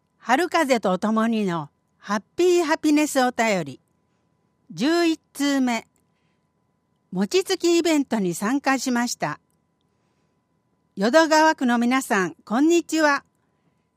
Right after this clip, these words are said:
春風と共にが淀川区の住みます芸人を務めさせていただいてから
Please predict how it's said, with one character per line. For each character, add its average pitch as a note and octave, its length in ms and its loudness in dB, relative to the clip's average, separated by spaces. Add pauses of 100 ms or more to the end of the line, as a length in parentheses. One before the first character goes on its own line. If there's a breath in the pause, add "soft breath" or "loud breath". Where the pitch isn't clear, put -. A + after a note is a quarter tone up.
(320)
春 B3 360 0
風 C4+ 320 0
と G3+ 180 2
共 A3 300 0
に B3+ 180 0
が E3+ 220 -4 (420)
淀 A#3 320 2
川 C#4+ 300 4
区 A3 140 -4
の F#3+ 140 0
住 C4+ 260 2
み E4 40 4
ま E4+ 180 2
す D#4+ 160 -4
芸 D4+ 260 0
人 G#3 380 0
を F3+ 80 -2
務 C#4+ 400 -2
め C4+ 40 -4
さ C#4+ 160 -4
せ A#3 160 -6
て F#3 180 -4
い F3+ 60 -6
た A3 160 -2
だ A3+ 160 0
い A3+ 80 -4
て A3 140 -6
か D#3+ 160 -4
ら D3+ 200 -6